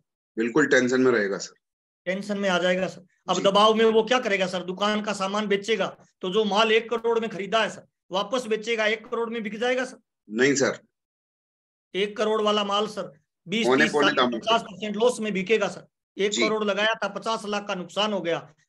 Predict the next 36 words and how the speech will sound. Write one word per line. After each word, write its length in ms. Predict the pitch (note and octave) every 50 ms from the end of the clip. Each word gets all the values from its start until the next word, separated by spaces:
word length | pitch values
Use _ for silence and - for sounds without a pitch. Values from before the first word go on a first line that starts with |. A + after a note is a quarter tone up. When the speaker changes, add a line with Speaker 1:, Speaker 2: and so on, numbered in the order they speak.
| -
Speaker 2:
अब 100 | - F#3
मेरे 200 | F#3 G3 G#3 G#3+
को 120 | G#3+ A3 G#3+
बताओ, 300 | F#3+ G3 G3 G#3 A3 A3
सर, 180 | F#3+ G#3+ G#3
अगर 180 | G3+ G3+ G#3 G3+
ऐसी 280 | G#3+ A3+ G#3+ - C4 B3
घटना 540 | F#3+ - F3+ F#3 F#3+ F#3 A3+ G#3+ D#3+ - - - - -
एक 200 | - G3+ G#3 G3+
आम 180 | G#3+ A3+ A#3+ A#3+
आदमी 300 | A3+ A3 G#3 A3+ A3+ A3
के 100 | A3+ G#3
साथ 220 | - - G#3 G#3
हो 160 | G3+ G3+ F3+
जाए, 340 | F3+ G3+ G#3 G3+ E3+ - - _ _ _
तो 80 | - F#3+
उसे 220 | F3+ F3+ G#3+ G#3+
आत्महत्या 480 | F#3+ F3+ F#3 F#3 - G#3 G3+ G#3 G#3 F#3+
करनी 220 | F#3 F#3 F#3 G3
पड़ 140 | F#3 F#3+ F3+
सकती 320 | - F#3 E3+ F3 - -
है, 100 | D#3+ D3
सर, 180 | C3+ E3 E3+ C#3+
गांव 260 | B2+ D3+ F3 F#3 F#3+
से 80 | F#3 F#3
भागना 340 | D#3+ D#3 D#3+ F3 F#3 F#3+ F#3
पड़ 140 | F#3 F3+
सकता 300 | F3 - F3 E3 - D3+
है, 140 | C#3+ B2 B2+ - - - -
आदमी 260 | D#3 E3 E3+ F#3 F#3
पागल 360 | F#3 F3+ F3+ F#3 F#3 F#3 G3 F#3+
हो 60 | F3+
जाए, 200 | F3 F3 F3+ F3
मेंटल 400 | E3+ E3+ F3+ F#3 F#3 G3+ G3 G3
हो 120 | - D#3
जाए। 200 | D3 D3+ C#3 C3